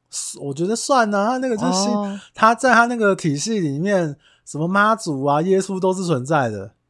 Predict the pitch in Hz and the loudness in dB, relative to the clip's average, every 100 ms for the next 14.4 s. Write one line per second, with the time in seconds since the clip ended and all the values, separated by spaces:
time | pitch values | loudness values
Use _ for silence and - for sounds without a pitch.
0 | _ - 160 208 240 247 226 233 233 175 | _ -10 0 2 4 8 8 8 6 4
1 | - 226 233 196 208 180 - 127 110 165 | 4 4 6 4 4 -4 -6 -8 -4 -2
2 | 190 175 208 170 185 196 147 156 165 180 | -2 -2 -4 2 2 2 0 -2 -2 -2
3 | 165 123 165 160 165 160 170 131 117 107 | -4 -4 -2 -4 -4 -6 -6 -8 -8 -12
4 | _ - - 226 214 214 185 131 127 175 | _ -20 2 6 6 4 -2 -6 -6 -8
5 | 214 175 202 185 170 147 117 123 202 139 | -4 -4 -4 -4 -4 -4 -6 -4 -4 -4
6 | 127 147 113 101 - - 202 208 220 185 | -6 -6 -6 -8 -16 -2 2 4 8 8
7 | 175 - - 247 180 165 165 220 175 170 | 6 -2 2 4 6 6 4 2 0 2
8 | 170 180 143 147 131 120 107 107 - 214 | 2 2 0 -2 -6 -6 -10 -12 2 6
9 | 320 - 294 277 185 - 254 240 208 214 | 6 6 4 4 0 2 4 6 6 6
10 | 196 220 180 123 143 151 104 - 110 98 | 4 2 4 4 2 -2 -4 -4 -4 -4
11 | _ _ - 214 180 208 247 156 143 - | _ _ -8 -4 0 6 6 6 0 0
12 | 185 139 151 123 131 123 190 - 120 135 | 0 2 0 0 -4 0 0 0 -2 2
13 | 160 127 - _ _ - 143 165 131 151 | 2 2 -8 _ _ -4 2 4 6 4
14 | 147 131 101 | 2 2 -2